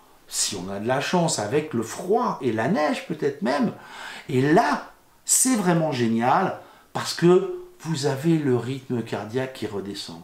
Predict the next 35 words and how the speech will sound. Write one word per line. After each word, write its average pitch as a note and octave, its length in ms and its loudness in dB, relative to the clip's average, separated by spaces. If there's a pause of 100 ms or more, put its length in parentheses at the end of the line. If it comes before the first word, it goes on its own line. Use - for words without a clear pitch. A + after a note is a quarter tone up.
Mais B2+ 360 0
il - 60 -10
y B2 40 -6
a - 20 -4
quand C#3 140 -8
même G3+ 160 6
une C3+ 140 2
bonne F3 240 4
nouvelle. C#3+ 400 2 (880)
C'est G#3 220 2
que C#3 40 -4
vous C3 160 -2
êtes A2+ 120 -2
à - 20 0
peu G#2+ 120 -2
près - 140 -6
sûr - 200 -2
que G3+ 80 4
dans C3 160 2
une B2 220 2
heure, C4+ 180 6
il E3 80 2
va A2+ 100 -4
falloir D#3+ 260 0
recommencer. G#3+ 800 0 (800)
Donc, A3 340 2 (420)
faire F4 380 0
bosser F#3+ 280 6
votre D3+ 200 2
cardio D#3 520 2 (120)
est D#3+ 100 4
quand C#3+ 160 2
même C3 240 2 (100)
un B2 280 4
excellent F#3+ 880 2